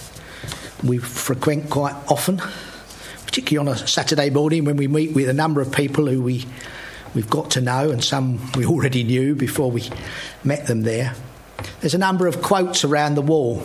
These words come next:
and one of them states, "Don't look over your shoulder. You're not going in that direction.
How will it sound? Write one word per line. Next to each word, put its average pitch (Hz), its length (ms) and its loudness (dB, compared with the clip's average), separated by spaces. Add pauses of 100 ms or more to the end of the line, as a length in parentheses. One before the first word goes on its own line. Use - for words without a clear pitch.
(140)
and 143 100 0
one 170 200 4
of 160 100 2
them 151 160 2
states, 160 600 0 (200)
"Don't 226 300 2
look 220 180 4
over 220 240 2
your 226 220 2
shoulder. 117 480 0 (540)
You're 123 260 2
not 147 340 0
going 117 420 0
in 110 140 0
that 127 240 -2
direction. 131 600 -2